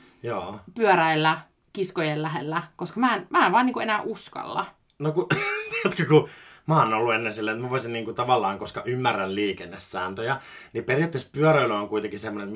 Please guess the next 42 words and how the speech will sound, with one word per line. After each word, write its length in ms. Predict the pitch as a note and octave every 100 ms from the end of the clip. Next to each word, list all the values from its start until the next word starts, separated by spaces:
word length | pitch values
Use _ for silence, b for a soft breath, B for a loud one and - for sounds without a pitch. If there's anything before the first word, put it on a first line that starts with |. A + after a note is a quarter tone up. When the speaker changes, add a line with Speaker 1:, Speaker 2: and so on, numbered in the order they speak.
| G#2+
Speaker 1:
mitä 60 | G#2+
vois 320 | A#2+ A2+ -
tehdä 200 | - F2
sit 220 | - E2
tolleen 260 | E2+ E2+ F2+
niinku 160 | F#2
liikenteen 400 | G2 F#2 F2+ F#2
keskellä, 460 | F#2 F#2 - F#2 F#2
koska 260 | - F#2+ G#2
se 100 | G#2
on 60 |
niinku 140 | G#2 G#2+
näppärästi 520 | G#2+ - G#2+ - -
hypätä 320 | F#2+ F#2 F2+
vaan 160 | F#2 F#2+
pois, 240 | G2+ F#2+
kun 100 | -
se 100 | F2
ratikka 400 | F2+ F#2 - F#2
lähestyy. 600 | E2+ F2 G#2+ - C#3+ D#3 -
Speaker 2:
Mm. 220 | F#3 F3+ G3
Speaker 1:
Tai 160 | F#3
mä 100 | A2
en 60 | A#2
enää 180 | F3 G#2+
uskalla. 420 | - D#2+ D2+ - -
Speaker 2:
No 160 | B3
niin, 220 | A#3+ G#3+ C4
ole 180 | G#3+ F#3
hyvä. 200 | F#3+ E3 - _ _
Speaker 1:
Kiitos. 460 | D#3+ A#2+ - - - - A#4
<laughs> 380 | B4 - - -
Kiitos, 240 | G#3+ - A4
taas 220 | G3+ D#3
uusi 220 | D3 C#3
pelko 340 | - C#3+ C3 A2
tässä, 260 | A2+ -
niinku, 240 | G#2 G2 G2+
että, 380 | G2+ - G#2+ B B B B B -
että 140 | A2
mitä 260 | A#2+ A#2 G2+
vois. 240 | G2+ A#2